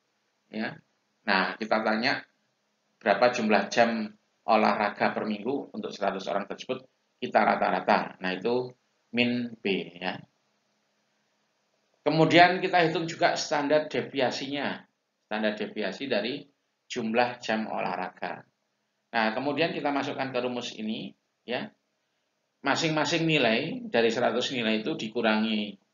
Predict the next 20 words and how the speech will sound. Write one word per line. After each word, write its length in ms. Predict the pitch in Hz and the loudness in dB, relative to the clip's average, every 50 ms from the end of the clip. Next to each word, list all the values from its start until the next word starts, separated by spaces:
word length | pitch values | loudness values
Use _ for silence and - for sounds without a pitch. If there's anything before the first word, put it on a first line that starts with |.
| _ _ _ - 113 | _ _ _ -6 -4
minnya, 560 | 110 101 92 90 92 92 92 110 131 170 - - _ _ _ _ _ - | -4 -4 -4 -6 -6 -4 -4 -4 -4 -6 -8 -12 _ _ _ _ _ -12
kemudian 380 | - 123 131 127 123 143 151 | -6 -4 -2 0 2 2 2
dibagi 400 | 151 131 120 107 104 101 - 123 | 2 0 0 -2 -2 -2 -2 -6
standar 480 | 120 - 110 101 101 98 120 127 - - _ _ _ _ _ _ | -4 -4 -4 -4 0 0 0 0 -2 -6 _ _ _ _ _ _
deviasi. 640 | - - - - - 101 90 90 - - - - 92 92 - _ _ _ _ _ _ _ | -10 -10 -10 -8 -6 -8 -6 -6 -10 -12 -12 -12 -12 -14 -14 _ _ _ _ _ _ _
Kita 180 | - 107 113 123 | -4 -2 0 0
mendapatkan 580 | 120 104 98 95 92 104 101 95 110 117 120 - | 0 0 -2 -2 -2 -4 -4 -4 -4 -4 -4 -6
P 220 | - 98 101 - | -8 -8 -8 -8
K 60 | - 90 | -10 -10
aksen. 640 | - 107 - - - - _ - - - 78 - - _ _ _ _ _ _ _ _ _ _ _ _ _ _ _ _ _ _ _ _ - | -10 -10 -10 -10 -16 -20 _ -16 -16 -16 -16 -18 -20 _ _ _ _ _ _ _ _ _ _ _ _ _ _ _ _ _ _ _ _ -16
Ya. 300 | 95 92 92 107 113 - _ _ _ _ _ _ _ _ _ _ _ _ _ _ | -14 -12 -12 -12 -14 -16 _ _ _ _ _ _ _ _ _ _ _ _ _ _
Kemudian 640 | - 127 143 156 147 127 127 151 160 160 - - - | 0 2 6 6 6 8 12 12 12 12 10 4 -2
Q, 320 | - 202 190 151 117 107 - | -2 -2 -2 -2 -2 -4 -8
Q 240 | - 147 160 165 | -10 -8 -8 -6
adalah 640 | - - - - 107 101 104 104 104 104 104 101 - - - _ _ _ _ _ _ _ _ _ | -6 -6 -4 -2 -2 0 0 0 0 -2 -2 -4 -8 -12 -20 _ _ _ _ _ _ _ _ _
tingkat 320 | - 127 120 127 123 117 - | -12 -8 -4 -2 -2 -2 -4
kebugaran. 640 | 131 - 110 - - 107 104 - 117 - - - - _ _ _ _ _ _ _ - | -10 -12 -10 -4 0 0 2 2 2 0 -2 -8 -12 _ _ _ _ _ _ _ -16
Misalnya 400 | - 107 - 98 110 117 107 104 | -10 -4 -4 -2 -2 -2 -4 -6
kita 200 | 107 - - - | -6 -6 -4 -4
ukur, 480 | 110 107 - 127 131 127 107 90 82 _ | -4 -4 -2 -2 -2 -2 -2 -6 -10 _